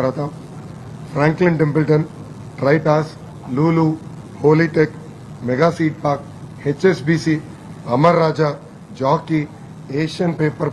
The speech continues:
పల్ప్ లాంటి అనేక సంస్థలు బాయ్ బాయ్ ఏపీ అని చెప్పే పరిస్థితి వచ్చారు. ఇంకో విచిత్రం ఏంటంటే ఆంధ్ర రాష్ట్రంలో ఇప్పటికీ పెట్టుబడులు పెట్టిన పరిశ్రమలు ఎక్స్పాన్షన్ ఆంధ్ర రాష్ట్రంలో చేయట్లా. ఒక ఉదాహరణ Foxconn.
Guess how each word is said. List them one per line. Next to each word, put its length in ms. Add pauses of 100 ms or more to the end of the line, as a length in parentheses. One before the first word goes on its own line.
పల్ప్ 240
లాంటి 240
అనేక 480 (480)
సంస్థలు 520 (300)
బాయ్ 280
బాయ్ 280
ఏపీ 200
అని 180 (420)
చెప్పే 160
పరిస్థితి 420
వచ్చారు. 240 (800)
ఇంకో 120
విచిత్రం 400
ఏంటంటే 360 (1300)
ఆంధ్ర 360
రాష్ట్రంలో 440
ఇప్పటికీ 300
పెట్టుబడులు 460
పెట్టిన 280
పరిశ్రమలు 640 (480)
ఎక్స్పాన్షన్ 600
ఆంధ్ర 260
రాష్ట్రంలో 320 (120)
చేయట్లా. 240 (1500)
ఒక 140
ఉదాహరణ 340
Foxconn. 540